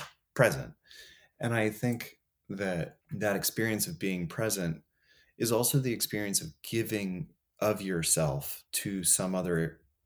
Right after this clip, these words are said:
either person or experience that I think is one of the things that we find meaningful as human beings. So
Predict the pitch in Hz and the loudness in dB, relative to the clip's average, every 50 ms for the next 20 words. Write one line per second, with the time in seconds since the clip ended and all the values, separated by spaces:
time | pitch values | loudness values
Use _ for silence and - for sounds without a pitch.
0 | - 160 156 - - - 85 80 71 73 73 - - - 113 110 110 - - 110 | -18 -18 -18 -16 -12 -8 -6 -4 -2 -2 -4 -6 -4 -2 -2 0 2 2 0 0
1 | 104 98 95 92 85 - 73 76 71 69 - - - - - 104 98 98 92 90 | 0 -2 -2 -4 -4 -4 -4 -4 -4 -4 -2 -2 -2 -2 -2 -2 0 0 0 0
2 | 85 78 - - - - - - - - - _ _ _ _ _ _ _ _ _ | 0 0 0 0 -2 -2 -2 -4 -8 -14 -20 _ _ _ _ _ _ _ _ _
3 | _ _ _ - 104 107 107 107 - - 123 123 127 127 113 101 - 98 95 104 | _ _ _ 2 4 4 4 4 2 0 0 0 0 0 -2 -4 -4 -4 -4 -4
4 | 104 98 92 87 82 - 90 90 87 80 85 85 90 90 90 87 87 87 87 82 | -4 -4 -6 -8 -8 -6 -6 -6 -4 -4 -6 -6 -4 -4 -4 -4 -4 -4 -4 -6
5 | 80 - _ _ _ _ _ _ _ _ _ _ - - 104 98 95 92 87 87 | -8 -12 _ _ _ _ _ _ _ _ _ _ -6 -2 0 2 2 2 0 0
6 | 95 95 95 92 90 - - 82 80 80 78 - 92 85 82 78 76 95 117 90 | 0 0 -2 -2 -4 -2 0 0 2 2 0 0 0 0 2 2 2 2 0 -2
7 | - - - 80 - - - - - _ _ _ _ _ _ _ _ _ _ _ | -2 -4 -4 -4 -4 -4 -6 -6 -12 _ _ _ _ _ _ _ _ _ _ _
8 | - - - 104 98 95 90 87 85 80 73 | -4 0 2 2 4 4 4 2 2 2 0